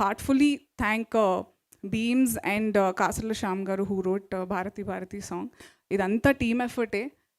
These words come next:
మా అందరి టీమ్ ఎఫర్ట్ కూడా ఏంటంటే తెలుసు, ఇప్పుడు హైదరాబాద్లో మన దగ్గర ఏం జరిగిందో తెలుసుకోవాలి అందరూ.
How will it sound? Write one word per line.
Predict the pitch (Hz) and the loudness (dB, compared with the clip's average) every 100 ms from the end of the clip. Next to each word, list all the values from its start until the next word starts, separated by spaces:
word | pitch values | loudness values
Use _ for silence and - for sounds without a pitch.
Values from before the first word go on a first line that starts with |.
| _ _ _ | _ _ _
మా | 226 247 | 4 6
అందరి | 247 285 339 | 10 10 8
టీమ్ | 302 285 277 | 6 6 4
ఎఫర్ట్ | 269 269 262 | 6 4 4
కూడా | 277 262 | 2 4
ఏంటంటే | 247 220 226 226 208 269 349 - - - _ - | 4 2 2 2 2 2 2 -2 -20 -20 _ 4
తెలుసు, | 233 277 - - - | 8 8 6 -2 -10
ఇప్పుడు | - - | 0 4
హైదరాబాద్లో | 233 214 226 269 254 226 208 208 | 4 4 6 6 6 4 4 2
మన | 202 208 | 4 2
దగ్గర | 240 262 240 | 4 4 4
ఏం | 247 226 | 2 2
జరిగిందో | 233 214 202 196 262 | 2 2 0 0 0
తెలుసుకోవాలి | 220 202 - 220 190 170 | 0 0 -2 -4 -6 -6
అందరూ. | 165 170 | -10 -12